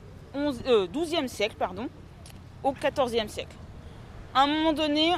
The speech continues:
on a envisagé, euh, de, au moment du seizième siècle, vous allez voir quand on va rentrer dedans, le seizième siècle, c'est avec ce côté gothique, un peu renaissance,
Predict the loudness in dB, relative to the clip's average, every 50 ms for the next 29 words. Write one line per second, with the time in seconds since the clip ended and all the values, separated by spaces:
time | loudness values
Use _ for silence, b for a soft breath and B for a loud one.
0 | 0 0 -2 2 6 6 6 6 6 2 0 0 0 -2 -2 2 4 6 6 6
1 | 4 2 2 2 2 4 4 4 2 2 2 0 2 2 4 4 4 4 2 2
2 | 0 -2 -4 -2 0 0 2 2 2 2 2 2 2 2 2 0 0 -2 -2 -2
3 | -4 -4 -6 -8 -10 -10 -12 -14 -14 -14 -14 -14 -14 -14 -14 -14 -14 -14 -14 -14
4 | -14 -14 -14 -12 -14 -14 -14 -14 -14 -12 -12 -12 -12 -14 -14 -14 -10 -8 -4 -2
5 | 0 2 4 4 4 2 0 -2 -2 -2 -4 -2 -2 -2 0 0 0 0 2 0
6 | 0 2 2 4 4 4 6 4 4 4 2 -4 -4 0 -2 0 0 -2 -6 -2
7 | -2 -2 0 0 2 4 4 4 4 2 0 0 0 -2 -2 0 -2 0 2 2
8 | 2 2 2 -2 -2 -2 -2 -6 -6 -4 -2 -2 -2 -2 0 -2 -2 -2 -2 -6
9 | -6 -4 -4 -4 0 0 2 2 4 2 2 -2 0 0 0 0 0 -2 -6